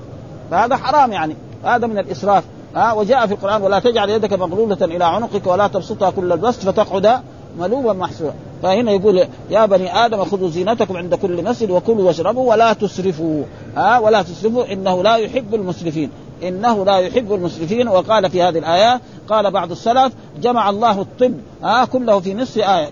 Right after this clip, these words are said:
كلوا واشربوا". ولا، قال البخاري، قال ابن عباس: "كل ما شئت والبس ما شئت، ما أخطأتك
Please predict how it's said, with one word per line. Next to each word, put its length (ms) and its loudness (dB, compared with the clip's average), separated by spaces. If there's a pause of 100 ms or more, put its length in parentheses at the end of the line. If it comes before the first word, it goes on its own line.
كلوا 260 -2
واشربوا". 440 0
ولا، 160 4
قال 260 -2
البخاري، 460 0
قال 260 0
ابن 120 -4
عباس: 440 2 (320)
"كل 100 2
ما 220 0
شئت 320 2
والبس 420 0
ما 160 -2
شئت، 300 -2
ما 140 2
أخطأتك 640 2